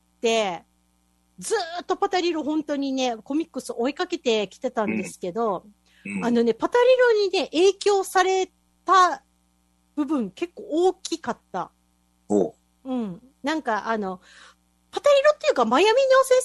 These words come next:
Speaker 1: 生の話になっちゃうんだけど、
Speaker 2: <laughs>
Speaker 1: あの、パタリロの初期って、ホラー結構あったの覚えてる？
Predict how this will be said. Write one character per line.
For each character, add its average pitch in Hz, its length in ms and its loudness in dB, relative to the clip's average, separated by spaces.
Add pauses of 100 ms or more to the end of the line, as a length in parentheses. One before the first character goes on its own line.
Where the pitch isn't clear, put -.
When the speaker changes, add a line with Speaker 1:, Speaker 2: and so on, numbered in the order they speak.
Speaker 1:
生 480 40 2
の 392 80 0
話 277 440 -4
に 214 80 -6
な 240 100 -4
っ - 60 -10
ち - 80 -10
ゃ - 20 -4
う 185 40 -6
ん 175 60 -10
だ 165 100 -12
け 175 120 -10
ど、 220 240 0
Speaker 2:
<laughs> - 580 -6
Speaker 1:
あ 262 140 0
の、 247 140 2
パ 370 140 -4
タ 571 100 2
リ 571 40 8 (120)
ロ 539 120 6
の 523 100 2
初 539 200 -2
期 427 140 -6
っ - 20 -14
て、 214 420 -2 (300)
ホ - 160 0 (240)
ラ 196 240 0
ー - 20 -20 (120)
結 466 260 -2
構 220 220 -4
あ 262 40 -2
っ - 100 -4
た 208 120 -4
の 185 160 -4
覚 320 140 -2
え - 40 -6
て - 120 -12
る？ 180 180 -10